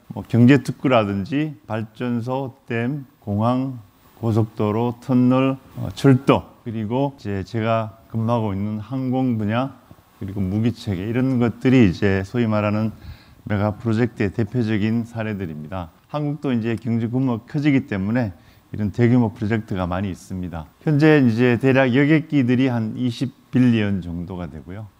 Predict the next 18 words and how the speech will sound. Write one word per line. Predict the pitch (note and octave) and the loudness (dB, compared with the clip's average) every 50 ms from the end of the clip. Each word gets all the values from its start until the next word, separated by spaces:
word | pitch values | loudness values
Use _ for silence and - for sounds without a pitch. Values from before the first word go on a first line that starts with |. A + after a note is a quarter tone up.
| - A#2+ | -16 -10
이번 | B2+ B2+ A#2+ C#3 C#3+ C#3 C3+ C3+ C3 B2 | -6 -4 -2 -2 -2 -2 -2 -4 -4 -6
아덱스에서 | - C3 C3 C3 B2+ D#3 D3+ - - - C3 B2 A#2 A2+ A#2+ | -4 -4 -2 0 0 0 -2 -2 -2 -2 0 0 0 0 -2
아주 | A2+ A2 A2 G2 G#2+ G#2+ G#2 G2 | -2 -2 -4 -4 -4 -6 -6 -6
뭐 | G2+ G2 F#2+ G2 F#2+ G#2 G#2+ - _ - - _ - _ | -8 -10 -10 -12 -12 -14 -16 -20 _ -20 -20 _ -20 _
기가 | _ B2 B2 C3+ C3+ | _ 0 2 2 2
막힌 | B2+ B2 A2 - A#2+ A#2 | 2 0 -2 -2 -2 -2
그런 | A2 B2 A#2 A#2 A2 | -2 -2 -2 -4 -4
기동을 | G#2 - C3 C3 C#3+ C#3 C3+ B2 A2 | -4 -4 -4 -2 0 0 0 0 -2
보여준 | G#2 G#2+ G#2+ G#2+ G2+ A2+ B2 B2+ B2+ | -2 -2 -2 -2 -2 -2 -2 -2 -2
에프 | B2+ C3 A#2 - C#3 | -4 -8 -6 -6 -6
이십이가 | C3+ A#2+ - - C3 A#2 A#2+ A2+ B2+ C3+ C#3 C3+ C3+ - _ | -6 -6 -6 -4 -2 -2 0 0 0 0 -2 -2 -6 -12 _
대략 | - A#2+ A2+ A2+ A#2+ B2 A2+ | -2 2 4 4 4 4 4
한 | A#2 A2 G#2+ | 2 0 0
오십팔 | G#2+ A2+ A#2+ A#2 A#2+ - - - B2+ C3+ C3 A#2+ A#2+ | 0 -2 -4 -4 -4 -10 -10 -6 -2 0 0 0 2
빌리언이 | C#3 D3 D3 C#3 C3+ A#2+ G#2 F#2+ E2 | 4 4 6 6 4 2 2 -2 -4
들었다라고 | - F#2+ F#2+ G2+ F2+ - G2+ F#2+ F2+ F2 D#2+ | -6 -6 -6 -6 -6 -6 -6 -6 -6 -8 -10
그럽니다. | - - F#2 E2+ E2+ E2+ D#2+ G2+ G2+ F#2+ | -12 -12 -10 -10 -10 -10 -10 -10 -10 -10
그리고 | G2+ F#2+ G#2+ G#2+ F#2+ G2+ A2+ A#2+ A#2+ A#2 | -10 -8 -8 -8 -8 -6 -6 -6 -8 -8